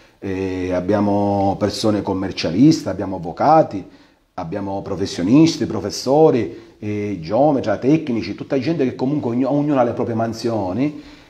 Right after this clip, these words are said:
e, e che devo dire che sono sempre vigili e che mi servono anche da sprono,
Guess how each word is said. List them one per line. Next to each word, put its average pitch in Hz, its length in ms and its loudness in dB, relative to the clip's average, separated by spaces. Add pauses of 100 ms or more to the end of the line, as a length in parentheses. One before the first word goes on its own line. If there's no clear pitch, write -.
(140)
e, 165 560 -4
e - 120 -6
che 190 120 -2
devo 180 220 2
dire 185 220 2
che 127 100 0
sono 131 220 0
sempre 123 360 -2
vigili 165 540 0
e 131 160 -6
che 131 240 -2
mi 156 140 -2
servono 143 300 2
anche 135 180 0
da 120 120 2
sprono, 92 580 -4